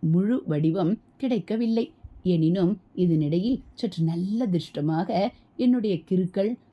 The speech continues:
சுருக்கள் மூல பிரதி அகப்பட்டது. அதை வைத்துக்கொண்டு உரையின் புனர் நிர்மாணத்தில் இறங்கினேன். அருள்வன்மையில்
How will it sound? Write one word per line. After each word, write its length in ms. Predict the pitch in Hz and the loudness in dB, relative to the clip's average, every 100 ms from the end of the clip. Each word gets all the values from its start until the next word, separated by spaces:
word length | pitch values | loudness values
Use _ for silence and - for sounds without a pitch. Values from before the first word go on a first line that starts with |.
| - - | -20 -4
சுருக்கள் 520 | 185 185 185 220 240 - _ - | 0 0 0 -2 -2 -6 _ 2
மூல 460 | 180 202 233 220 | 2 4 2 0
பிரதி 400 | - 175 170 208 214 - - | -2 -2 0 0 0 -4 -10
அகப்பட்டது. 540 | 214 254 247 233 220 - - - - - _ _ - - | -4 -2 -4 -2 -2 -4 -10 -20 -20 -20 _ _ -20 -6
அதை 180 | 160 156 | -2 0
வைத்துக்கொண்டு 640 | 156 160 160 170 208 320 359 - - - | 2 0 0 -4 0 0 0 -6 -16 -2
உரையின் 500 | 185 196 226 196 262 - _ | 0 0 0 0 0 -6 _
புனர் 400 | - 185 196 247 | -2 2 4 2
நிர்மாணத்தில் 840 | 262 156 156 185 175 165 160 190 247 - - | 2 0 2 2 2 0 0 0 -2 -6 -4
இறங்கினேன். 540 | 240 247 233 233 262 - _ _ _ _ - - - - _ - | 0 2 2 0 -2 -8 _ _ _ _ -18 -18 -20 -20 _ -4
அருள்வன்மையில் 800 | 165 156 170 165 170 160 165 170 | 0 2 2 4 4 4 2 0